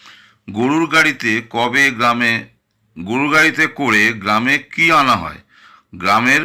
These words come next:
মাঠ থেকে ধান তুলে আনা হয়। সেফ ড্রাইভ, সেভ লাইফ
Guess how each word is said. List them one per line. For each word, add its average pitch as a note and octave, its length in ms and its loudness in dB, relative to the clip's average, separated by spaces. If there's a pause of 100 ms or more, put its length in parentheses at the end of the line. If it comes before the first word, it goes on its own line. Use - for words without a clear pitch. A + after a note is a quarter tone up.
মাঠ G#2+ 340 0 (100)
থেকে G#2+ 420 -2
ধান G#2+ 460 -2
তুলে G2 240 -2
আনা E2+ 180 -2
হয়। C2+ 240 -14 (760)
সেফ F3 400 2
ড্রাইভ, A#2+ 520 2 (260)
সেভ C#3+ 500 2
লাইফ A2 380 4